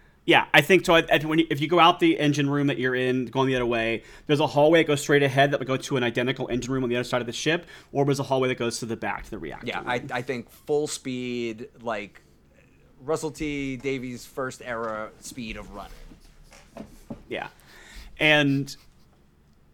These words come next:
Speaker 1: when you go running in there, you come in, and there, there are two engines, eh, uh, reactors that are, like, powering the engines. And there are some cables lying about, and there are two cables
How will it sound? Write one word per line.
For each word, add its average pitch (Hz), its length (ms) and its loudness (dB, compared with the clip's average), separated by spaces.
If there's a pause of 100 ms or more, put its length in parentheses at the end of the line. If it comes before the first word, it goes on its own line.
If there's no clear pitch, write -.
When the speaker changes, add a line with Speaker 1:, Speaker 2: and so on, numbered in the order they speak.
(380)
Speaker 1:
when 151 220 2
you 170 80 2
go 160 160 4
running 147 320 4
in 131 180 2
there, 113 400 2
you 113 180 -4
come 127 260 0
in, 113 360 -2
and 117 220 -4
there, 117 240 -4
there 127 300 -2
are 123 100 2
two 165 400 2
engines, 117 800 -4 (500)
eh, 123 200 0
uh, 131 120 2
reactors 120 680 0
that 113 100 -4
are, 110 60 -6
like, 110 260 -6
powering 113 540 0
the 98 120 -6
engines. 95 540 -10 (600)
And 120 380 0
there 131 160 2
are 127 80 4
some 131 160 -2
cables 139 500 2
lying 107 320 -4
about, 101 560 -8 (460)
and 117 560 -4 (720)
there 131 200 0
are 120 120 0
two 202 340 -2
cables 113 800 -2